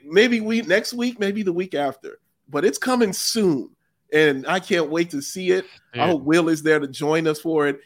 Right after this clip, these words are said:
Speaker 1: It's going to be a magical, magical show. You guys stay
Speaker 2: I'm
Speaker 1: tuned for that.
Speaker 2: I'm fairly certain there's an expiration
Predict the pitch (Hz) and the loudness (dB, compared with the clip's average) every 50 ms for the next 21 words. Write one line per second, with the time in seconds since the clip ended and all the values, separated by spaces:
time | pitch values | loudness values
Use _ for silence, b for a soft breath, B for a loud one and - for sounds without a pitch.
0 | b b 165 160 151 160 165 160 147 147 147 160 156 151 151 139 135 131 127 127 | b b -6 -4 -2 0 0 0 0 -2 -4 -4 -2 -2 -2 -2 -4 -6 -6 -4
1 | 135 135 139 143 139 151 147 139 - 147 139 135 127 127 131 131 127 117 131 120 | -2 -2 -2 -2 -2 -4 -6 -6 -4 -4 -4 -4 -4 -6 -6 -6 -8 -10 -12 -14
2 | - 131 120 - - 120 98 98 117 135 143 139 135 123 123 123 - 143 160 160 | -14 -14 -14 -12 -12 -12 -12 -12 -12 -14 -10 -8 -6 -6 -6 -6 -6 -6 -6 -6
3 | 156 - 131 117 107 - 123 107 92 98 95 131 143 180 170 - - 302 320 302 | -8 -14 -16 -16 -14 -16 -18 -18 -14 -10 -6 -6 -6 -6 -6 -10 -12 -10 -10 -8
4 | 262 240 - - - 277 254 233 208 190 190 190 175 _ _ - 196 190 _ _ | -8 -8 -10 -10 -8 -8 -8 -8 -8 -8 -8 -8 -8 _ _ -14 -14 -14 _ _
5 | - 156 165 180 202 180 - 185 143 | -14 -10 -8 -8 -8 -8 -8 -10 -10